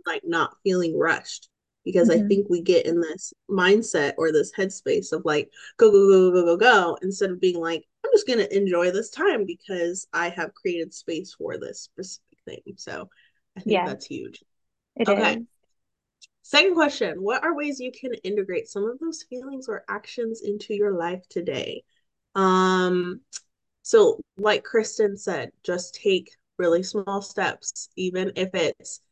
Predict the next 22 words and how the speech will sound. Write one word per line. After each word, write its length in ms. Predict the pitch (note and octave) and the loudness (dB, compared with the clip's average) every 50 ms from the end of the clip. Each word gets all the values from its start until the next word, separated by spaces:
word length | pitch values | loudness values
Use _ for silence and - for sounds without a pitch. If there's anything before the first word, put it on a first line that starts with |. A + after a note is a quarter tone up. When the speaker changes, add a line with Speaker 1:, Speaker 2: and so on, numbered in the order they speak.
| _ _ _ _ - | _ _ _ _ 4
Speaker 1:
you 100 | G3+ F#3+ | 4 4
know, 140 | F3+ D3 A2 | 4 4 0
Kristen 320 | - - A3 G3 - A#3 A3+ | -2 -2 -4 -2 -2 -2 0
talked 180 | A#3 A3+ A3+ | 0 -2 0
about 260 | A3 A3 F#3+ D#3+ - - | 2 2 2 2 2 2
wearing 240 | G3 G3+ G3 F#3+ - - | 4 4 4 2 0 -2
a 40 | F#3 | -2
yellow 260 | F#3+ G3 G3 G3+ G3+ | -2 0 0 0 -2
dress. 560 | F#3+ G#3+ A#3+ G3 - - - - - - - G#3+ | -2 -2 -4 -4 -6 -8 -12 -16 -12 -8 -8 -6
So, 220 | - - G#3 F#3+ | -2 0 2 2
like, 220 | F#3 F3+ F3 F3 F#3 | 2 2 0 2 6
being 180 | G#3 G3+ G3+ | 6 6 6
like, 200 | G#3 A3 A3 G#3+ - - | 6 4 2 0 -2 -8
"I'm 80 | - - | -12 -12
just 240 | - - - - - - - | -12 -16 -16 -16 -4 2 4
gonna, 320 | G#4+ E4+ C#4+ C4 E4+ - _ _ _ _ _ _ - | 4 6 4 2 0 -4 _ _ _ _ _ _ -16
just 260 | - - - - - | -12 -10 -6 2 6
a 40 | E4 | 8
little 260 | F4+ D#4+ C#4+ B3 - - | 8 8 8 6 4 6
online 560 | G#3 A3 A#3+ B3+ B3+ B3+ B3+ B3+ B3 B3+ B3+ | 8 8 8 8 8 8 8 8 8 8 6
searching." 760 | B3+ - D4+ C4 C4 C4+ - - C4 B3+ B3 B3 B3 D4+ E4+ C4 | 6 6 6 6 6 4 2 -2 -2 0 0 0 0 0 -2 -2
<laughs> 40 | - | -4